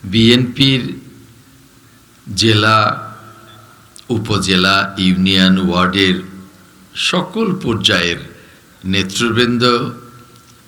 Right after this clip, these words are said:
সম্মানিত মুরব্বিয়ানবৃন্দ, সম্মানিত মুসল্লিয়ান একরাম, পর্দার আড়ালের সম্মানিয়া মা বোনেরা, আসসালামু আলাইকুম ওয়া রাহমাতুল্লাহ।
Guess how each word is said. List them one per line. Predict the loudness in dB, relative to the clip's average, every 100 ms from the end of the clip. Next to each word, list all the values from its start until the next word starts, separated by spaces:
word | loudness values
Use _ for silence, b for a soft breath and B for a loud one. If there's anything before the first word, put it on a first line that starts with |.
| _
সম্মানিত | -6 -2 0 2 2 0 0
মুরব্বিয়ানবৃন্দ, | 2 2 2 2 4 4 2 2 2 2 2
সম্মানিত | 2 0 2 2 0 -2 -4
মুসল্লিয়ান | -4 -4 -4 0 0 0 -2
একরাম, | -8 -6 -6 -8 -16 -20 -20 -20 -20 -20 _ -4
পর্দার | -2 0 0 0
আড়ালের | 0 0 0 0
সম্মানিয়া | -2 -2 -2 -4 -4 -2 -2
মা | -2 -4
বোনেরা, | -4 -6 -6 -8 -12 B B B -6
আসসালামু | -2 0 0 0 0
আলাইকুম | 0 0 -2 -2 -2 0
ওয়া | 0
রাহমাতুল্লাহ। | 0 -2 -4 -4 -2 0 2 2 2 0 -2